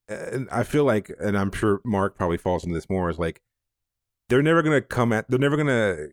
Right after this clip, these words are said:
hate the thing or have be, be more critical of the thing that they than, than the art that they actually made it. Like, I can only imagine.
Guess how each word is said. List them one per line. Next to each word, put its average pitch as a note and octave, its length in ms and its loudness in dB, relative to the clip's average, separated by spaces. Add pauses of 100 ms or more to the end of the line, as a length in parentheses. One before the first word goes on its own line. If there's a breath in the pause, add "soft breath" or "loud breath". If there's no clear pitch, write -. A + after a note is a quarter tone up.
(320)
hate C3 280 0
the A#2 80 2
thing G#2 160 -6
or B2 100 2
have G#2+ 220 0
be, G#2 100 0
be G#2 120 -2
more A2 220 2
critical G#2+ 340 0
of F2+ 60 -2
the F#2 80 0
thing F#2+ 200 -2
that E2+ 120 -4
they F2 160 -2 (120)
than, F2+ 160 -4
than F2 120 -2
the E2+ 60 -2
art F2+ 140 -2
that D#2 80 -16
they E2 100 -4
actually D#2+ 300 -6
made D#2 180 -4
it. D#2 80 -10
Like, D#2 220 -6 (340)
I G#2 100 -2
can B2 160 -2
only A2+ 240 0
imagine. F2 760 -2